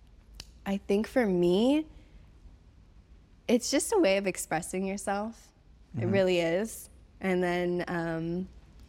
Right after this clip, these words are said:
Speaker 1: I don't know, I like, I like pushing the buttons of fashion, of, like, I don't wanna wear, like, just regular or, like,
Speaker 2: The normal stuff.
Speaker 1: the normal stuff.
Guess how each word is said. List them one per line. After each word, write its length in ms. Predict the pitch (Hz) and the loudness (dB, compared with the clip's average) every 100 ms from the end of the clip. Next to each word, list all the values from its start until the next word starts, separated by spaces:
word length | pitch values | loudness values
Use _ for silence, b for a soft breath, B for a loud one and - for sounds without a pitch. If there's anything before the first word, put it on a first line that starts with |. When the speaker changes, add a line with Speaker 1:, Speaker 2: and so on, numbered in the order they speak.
| b b b - - - - - | b b b -20 -20 -20 -20 -12
Speaker 1:
I 100 | 196 220 | -4 -2
don't 120 | 226 | 0
know, 200 | 240 269 | 0 0
I 120 | 185 | 0
like, 340 | 185 196 214 - | 2 2 0 2
I 100 | 214 | 6
like 220 | 269 - | 6 6
pushing 340 | 311 302 302 240 | 4 4 6 4
the 80 | |
buttons 540 | 170 180 165 165 165 - | 8 6 6 -2 -4 -6
of 240 | - 180 | -4 -2
fashion, 580 | 180 160 165 - - 104 | 0 -2 -2 -6 -8 -6
of, 160 | 151 170 | -6 -4
like, 360 | 170 170 - 185 | -2 -2 -4 -8
I 120 | 214 | -4
don't 140 | 247 | -2
wanna 220 | 247 247 233 | -2 -2 -2
wear, 640 | 220 247 254 226 190 175 b b - | 0 2 2 4 2 0 b b -2
like, 320 | 180 170 - | 0 -2 -4
just 420 | 190 180 - - - - - - - | -6 -6 -8 -14 -18 -20 -20 -20 -16
regular 1000 | 165 170 175 180 180 180 180 170 170 165 | -8 -4 0 0 0 0 0 2 0 0
or, 160 | 175 170 | -2 -2
like, 520 | 170 165 156 175 - - - | 0 0 -2 -4 -10 -20 -12
Speaker 2:
The 80 | - | -4
normal 400 | 107 110 107 107 | 0 0 0 -2
stuff. 320 | - 113 104 | -4 -2 -2
Speaker 1:
the 80 | 220 | -2
normal 420 | 220 196 180 185 | -4 -2 -2 -2
stuff. 840 | 208 - - 302 285 160 190 - | -4 -8 -6 -2 0 -2 -4 -12